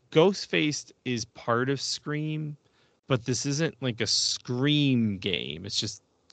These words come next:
Ghostface doing Ghostface stuff, and there's different, different masks and all this whole stuff. So anyway, it looks pretty good. Um, like you said, it's already,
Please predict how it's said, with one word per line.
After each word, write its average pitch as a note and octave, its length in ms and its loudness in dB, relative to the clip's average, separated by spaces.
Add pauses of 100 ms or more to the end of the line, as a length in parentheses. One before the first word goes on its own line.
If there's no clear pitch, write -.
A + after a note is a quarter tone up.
Ghostface - 800 0
doing G2+ 260 -8
Ghostface - 560 -4
stuff, - 360 -8
and G#2 80 -10
there's F#2+ 200 -10
different, - 420 -4
different - 300 -12
masks B2+ 640 2
and A2 180 -8 (640)
all C3+ 140 6
this C3+ 180 4
whole A#2+ 560 2 (360)
stuff. - 420 2
So B2+ 400 4 (500)
anyway, C3+ 500 6 (240)
it - 80 -2
looks F3+ 180 2
pretty D3+ 200 2
good. B2+ 420 4 (140)
Um, A#2+ 380 0
like B2 160 0
you B2 60 -2
said, B2 200 4
it's A#2 220 -4
already, A#2+ 800 2